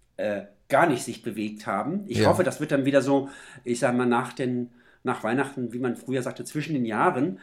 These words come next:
Speaker 2: Ja.
Speaker 1: besser, weil irgendjemand doch überlegt, ja, wollen wir denn mal wenigstens irgendwie nach Polen oder an die französische Küste oder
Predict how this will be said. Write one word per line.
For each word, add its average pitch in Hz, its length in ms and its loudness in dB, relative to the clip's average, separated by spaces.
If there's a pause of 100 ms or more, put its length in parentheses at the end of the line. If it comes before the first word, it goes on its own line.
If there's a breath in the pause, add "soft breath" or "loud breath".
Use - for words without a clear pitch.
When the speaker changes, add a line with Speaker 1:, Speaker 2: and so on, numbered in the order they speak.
Speaker 2:
Ja. 98 100 2
Speaker 1:
besser, 180 340 6
weil 120 160 2
irgendjemand 151 560 0
doch 180 100 0
überlegt, 139 540 -4 (220 soft breath)
ja, - 200 -10
wollen 113 160 -4
wir 123 80 -2
denn 113 140 -4
mal 107 180 -8
wenigstens 120 440 -8
irgendwie - 200 -10
nach 110 220 -10
Polen 120 380 0
oder 104 180 -8
an 107 100 -8
die 110 60 -10
französische 123 540 -12
Küste - 480 -10
oder 104 320 -4